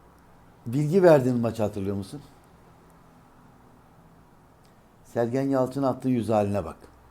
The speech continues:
Sanki karşısında düşmanın var.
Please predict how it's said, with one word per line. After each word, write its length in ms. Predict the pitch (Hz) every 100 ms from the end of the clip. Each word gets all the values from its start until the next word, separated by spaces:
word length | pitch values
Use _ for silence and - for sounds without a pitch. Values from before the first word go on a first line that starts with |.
| - - - - - - - - - - - -
Sanki 300 | - 113 110
karşısında 440 | 101 104 98 101 82
düşmanın 500 | 85 - 98 139 151
var. 140 | 135